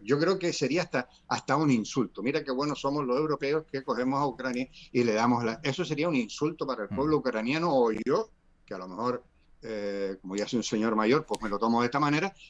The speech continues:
Speaker 1: pero, eh, yo creo que eso sería un insulto. Y después está eso que tú decías antes, en el espíritu de, de,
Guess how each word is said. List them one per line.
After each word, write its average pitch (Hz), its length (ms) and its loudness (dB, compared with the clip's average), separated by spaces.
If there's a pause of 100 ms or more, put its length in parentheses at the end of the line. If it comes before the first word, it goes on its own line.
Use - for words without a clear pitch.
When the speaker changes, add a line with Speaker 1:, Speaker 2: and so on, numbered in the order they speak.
(180)
Speaker 1:
pero, 165 540 4
eh, 110 420 0
yo 123 220 2
creo 135 200 -2
que 156 60 -6
eso 139 140 -6
sería 131 440 -2 (420)
un 117 140 0
insulto. 95 600 -8
Y 156 140 4
después 180 500 4 (260)
está 131 440 0
eso 160 220 0
que 135 80 -2
tú 127 120 -2
decías 117 280 -2
antes, 147 240 -2
en 107 160 -4
el 101 120 -6
espíritu 190 720 -2
de, 104 760 2
de, 95 360 0